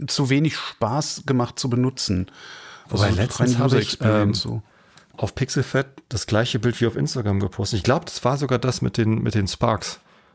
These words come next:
Speaker 2: Und das hat auf Pixelfed mehr Likes bekommen als auf, äh,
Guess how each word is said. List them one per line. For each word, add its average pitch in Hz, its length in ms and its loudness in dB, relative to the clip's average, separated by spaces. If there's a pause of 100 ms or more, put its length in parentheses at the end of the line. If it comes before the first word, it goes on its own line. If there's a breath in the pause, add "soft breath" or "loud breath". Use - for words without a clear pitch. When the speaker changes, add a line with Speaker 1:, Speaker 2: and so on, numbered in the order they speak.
(120)
Speaker 2:
Und 98 160 0
das 101 160 0
hat 117 80 -2
auf 113 120 -2
Pixelfed - 500 -2
mehr 113 180 4
Likes 120 240 0
bekommen 117 360 -2
als 110 220 -2
auf, 110 400 -4
äh, 95 440 2